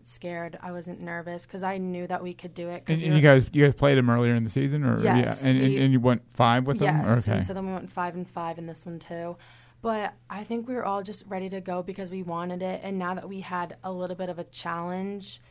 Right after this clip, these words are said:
Speaker 1: that we needed to overcome, I think we all just stepped up and did what we needed to do, and we, it worked out.
Speaker 2: Right.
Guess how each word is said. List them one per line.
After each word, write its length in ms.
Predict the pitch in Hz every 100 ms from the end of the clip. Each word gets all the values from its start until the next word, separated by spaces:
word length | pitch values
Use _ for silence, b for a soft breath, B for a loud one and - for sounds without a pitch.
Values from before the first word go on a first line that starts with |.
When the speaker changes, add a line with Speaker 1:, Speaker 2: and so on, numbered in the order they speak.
| b -
Speaker 1:
that 140 | 185
we 80 | 196
needed 280 | 185 180 185
to 100 | -
overcome, 600 | 185 180 - 175 175 175
I 100 | 175
think 260 | 180 170
we 80 | 185
all 200 | 170 165
just 200 | 170 -
stepped 360 | - 180 170 180
up 180 | 165 180
and 140 | 175
did 160 | 165 165
what 160 | 175
we 100 | 175
needed 300 | 165 160 165
to 100 | 180
do, 280 | 160 160 156
and 160 | 156 165
we, 120 | -
it 180 | 185 -
worked 260 | 185 175 -
out. 300 | 160 - -
Speaker 2:
Right. 160 | - 107